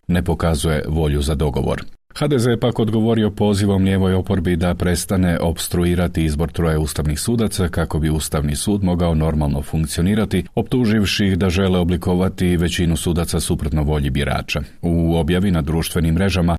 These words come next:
H D Z navodi da predsjednik Republike i lijeva oporba već dulje blokiraju izbor predsjednika Vrhovnog suda i ustavnih sudaca,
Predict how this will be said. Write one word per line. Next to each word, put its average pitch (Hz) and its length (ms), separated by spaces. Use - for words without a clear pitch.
H 120 140
D 101 120
Z 90 160
navodi 90 640
da 85 160
predsjednik 80 500
Republike 85 520
i 73 40
lijeva 80 280
oporba 85 360
već 78 280
dulje 90 340
blokiraju 73 540
izbor 73 320
predsjednika 78 560
Vrhovnog 73 440
suda 82 280
i 78 80
ustavnih 73 380
sudaca, 107 460